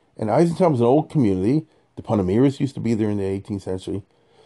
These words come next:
And the fact that a, and, and it's the era of the Chassam Sofer, or the Chassam Sofer had died, so it's the Ksav Sofer. Uh,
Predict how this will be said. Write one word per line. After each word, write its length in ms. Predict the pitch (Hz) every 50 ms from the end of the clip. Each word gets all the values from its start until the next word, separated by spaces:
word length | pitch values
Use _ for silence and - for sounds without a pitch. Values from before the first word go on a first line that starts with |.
| _ _ _ _ _ _ - - - - - _ _ -
And 420 | 113 110 107 104 104 104 101 - - _ _ _ _ _ _ _ _ _ _ _ _ _ _ -
the 80 | 107 98
fact 440 | - - - 180 196 196 190 -
that 140 | - 147 120
a, 220 | 117 110 104 104 98 - - _ _
and, 240 | - 110 104 104 - - -
and 220 | 113 110 107 107
it's 120 | 104 - -
the 160 | 165 160 151
era 200 | 151 151 143 123
of 140 | 120 110 95
the 80 | 107 101
Chassam 400 | - - - - 117 120 113 101
Sofer, 440 | - 104 98 92 - 113 123 131 - -
or 280 | 104 101 98 92 - - _ _
the 80 | - -
Chassam 320 | - - 123 113 117 107
Sofer 260 | 107 120 107 92 98
had 120 | 90 90 82
died, 360 | 113 107 101 95 92 92 87
so 140 | - - 90
it's 140 | 92 -
the 140 | - 87 87
Ksav 420 | 85 - - - - 95 90 87 87
Sofer. 440 | - - 90 85 92 104 123 135 - _ _ _ _ _ _ _ _ - - - - _ _ - -
Uh, 280 | 104 98 95 98 92